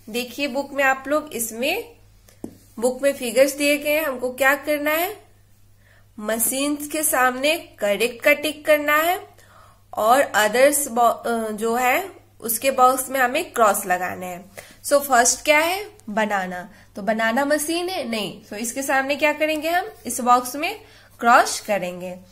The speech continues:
Second क्या है? Bus। ये क्या है? मशीन है। So इसके सामने क्या करेंगे? करेक्ट का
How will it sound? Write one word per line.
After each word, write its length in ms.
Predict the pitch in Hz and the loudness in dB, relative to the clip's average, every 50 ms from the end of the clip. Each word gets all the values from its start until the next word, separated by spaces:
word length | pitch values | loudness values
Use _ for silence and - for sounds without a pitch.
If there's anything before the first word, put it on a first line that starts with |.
| - - - _ | -20 -20 -18 _
Second 420 | - - 240 226 240 285 302 302 | -6 -6 -4 -2 -2 -2 -2 0
क्या 140 | 294 302 302 | 2 2 2
है? 300 | 311 330 359 403 427 427 - - _ _ _ _ _ _ _ _ - - _ _ _ - - | 2 0 -2 -4 -4 -10 -16 -20 _ _ _ _ _ _ _ _ -20 -20 _ _ _ -18 -16
Bus। 420 | 185 170 214 202 185 165 165 - - 160 | -4 2 2 2 2 2 -4 -10 -12 -10
ये 160 | 202 240 254 | -8 -8 -2
क्या 160 | 247 285 294 | 0 2 2
है? 80 | 302 285 | 2 0
मशीन 500 | 240 202 220 233 - 285 294 359 - 370 | 0 -2 -4 -4 -2 -4 -4 -4 -4 -6
है। 180 | 349 349 349 - - - - - _ | -8 -10 -10 -12 -20 -20 -20 -20 _
So 60 | - | -6
इसके 220 | 233 233 233 - 262 | -6 -6 -4 -6 -4
सामने 340 | 262 269 254 247 254 269 269 | -2 0 0 0 0 -2 -2
क्या 160 | 269 277 269 | 0 -2 0
करेंगे? 640 | 269 285 285 294 294 294 330 370 415 427 - - _ _ _ _ _ _ _ _ _ _ _ _ _ _ _ _ _ _ _ _ _ _ _ _ _ _ _ _ _ _ _ _ _ _ _ _ _ _ _ _ _ _ _ _ _ _ _ _ _ _ _ _ _ _ _ | 0 0 -2 -2 -2 -4 -4 -4 -4 -6 -10 -18 _ _ _ _ _ _ _ _ _ _ _ _ _ _ _ _ _ _ _ _ _ _ _ _ _ _ _ _ _ _ _ _ _ _ _ _ _ _ _ _ _ _ _ _ _ _ _ _ _ _ _ _ _ _ _
करेक्ट 480 | - 233 226 220 226 233 226 - - - | 0 0 0 0 0 -2 -4 -6 -4 -2
का 140 | 349 392 | -2 -2